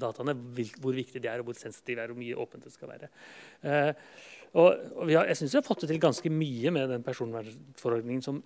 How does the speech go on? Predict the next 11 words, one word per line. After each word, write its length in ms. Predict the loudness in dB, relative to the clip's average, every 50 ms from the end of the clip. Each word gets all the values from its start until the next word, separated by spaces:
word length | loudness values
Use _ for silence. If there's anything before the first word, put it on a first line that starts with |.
| _ _ -6
lever 560 | -4 -2 0 0 0 0 0 -2 -2 -4 -4 -6 _ _ _ _ _
kun 160 | -4 -2 0
i 100 | 2 2
E 80 | 4 6
U, 120 | 6 6 4 2 -8 -10 -10 -8 -8 -6 -6
<laughs> 480 | -6 -6 -8 -10 -20 -20 -20 _ _ -16
inkludert, 480 | -8 -4 0 0 0 -2 -2 -4 -2
eh, 140 | -2 -2 -2
land 240 | -4 -4 -6 -6 -8
som 160 | -8 -8 -8
Norge. 300 | -8 -4 0 0 -2 -2